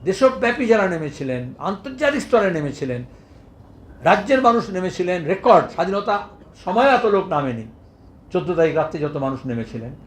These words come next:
পরপর আন্দোলন সংগ্রাম যেভাবে হয়েছিল, আমরা চাই এই অন্যায়ের প্রতিকার হোক, মেয়েরা নিরাপদে থাকুক, আর বিজেপি তৃণমূল মিলে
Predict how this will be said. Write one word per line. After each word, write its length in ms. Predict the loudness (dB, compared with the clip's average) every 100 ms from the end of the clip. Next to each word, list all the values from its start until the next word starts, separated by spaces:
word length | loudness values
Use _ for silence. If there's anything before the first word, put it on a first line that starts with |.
| -20 -4
পরপর 260 | -2 0 -2
আন্দোলন 300 | -2 -4 -6
সংগ্রাম 360 | -6 -4 -4
যেভাবে 220 | -2 -4
হয়েছিল, 320 | -4 -6 -8 -8 -10 -14 -20 -20 -20 -20 -18
আমরা 240 | -8 -2 -2
চাই 380 | 0 0 0 -2 -12 -20 -20 -20 -20 -20 -20 -20 -20 -20 -6
এই 320 | -2 -2 -4 -14 -20 -20 -20 -20 -20 -10
অন্যায়ের 420 | -4 -2 2 2 0
প্রতিকার 420 | -6 -4 -2 -2
হোক, 240 | 2 0 0 -12 -20 -20 -20 -12
মেয়েরা 440 | -4 0 4 2
নিরাপদে 440 | 2 -2 -2 -2 -4
থাকুক, 440 | -6 -6 -2 -4 -6 -20 -20 -20 -12
আর 220 | -8 -8 -8
বিজেপি 380 | -8 -4 -4 -4 -4
তৃণমূল 360 | -4 -2 -2 -2
মিলে 420 | -2 0 0 -2